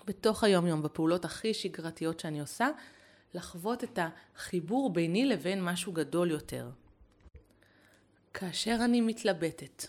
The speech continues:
ולא בוחרת, או בוחרת ולא מחויבת לדרך שלי, ולא מוותרת על שאר האפשרויות, וזה, אני בעצם בהרבה,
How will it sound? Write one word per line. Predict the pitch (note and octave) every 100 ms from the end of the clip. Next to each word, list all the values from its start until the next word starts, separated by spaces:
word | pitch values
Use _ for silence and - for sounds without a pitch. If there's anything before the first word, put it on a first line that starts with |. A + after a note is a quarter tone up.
| - -
ולא | D#3+ E3+ F3 F3+ F3+
בוחרת, | F3+ F3+ E3+ D3 D3 - -
או |
בוחרת | F3 F3 - F3 F3 F3
ולא | E3+
מחויבת | E3+ F3 E3+ E3+ E3
לדרך | E3 D#3+ D#3
שלי, | - D3+ C#3+ - - - _
ולא | D#3+ F3 F3+
מוותרת | F#3+ F3 F3+ F#3 F3+
על | F3
שאר | F3 E3+
האפשרויות, | E3+ - E3 E3
וזה, | E3+ A3+ - - - -
אני | E3+
בעצם | E3+ A3 C4 D4+ G#3
בהרבה, | E3+ D#3+ D#3